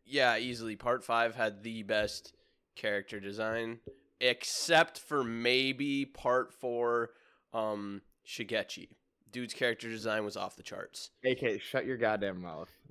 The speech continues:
Speaker 1: Shigechi's character design was sick, bro. He had, like, spiky growths on his head. Are you kidding
Speaker 2: Yeah.
Speaker 1: me?
Speaker 2: Yeah, dude, what about freaking Joseph and Caesar, Crop Top Gang?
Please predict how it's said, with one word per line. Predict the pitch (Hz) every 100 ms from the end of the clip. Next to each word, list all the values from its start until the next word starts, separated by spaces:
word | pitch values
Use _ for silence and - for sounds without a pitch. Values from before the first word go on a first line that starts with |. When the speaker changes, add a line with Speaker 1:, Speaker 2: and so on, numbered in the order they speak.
| 123 135
Speaker 1:
Shigechi's | - 180 139 175 190 - 269
character | - 185 202 214
design | 214 208 208 214
was | 226 208
sick, | - 480 480 - -
bro. | 466 453 440 - _ _
He | 202
had, | 214 208 185
like, | 202 180 - - _ _
spiky | - - - 143 139 - 170
growths | 143 165 127 139 -
on | 139 127
his | 113
head. | - 104 113 165 - - -
Are |
you | 131
kidding | - 127 120
Speaker 2:
Yeah. | 117 117 123 - _ - _ _ _
Speaker 1:
me? | - 104 120
Speaker 2:
Yeah, | 151 180 175
dude, | 156 190
what | 170 214
about | 196 214 196 -
freaking | 208 208 180 160
Joseph | 123 151 170 - 185
and | 165 151
Caesar, | - 170 180 139 104
Crop | - 139 143 -
Top | 170 156 -
Gang? | 107 120 131 101 87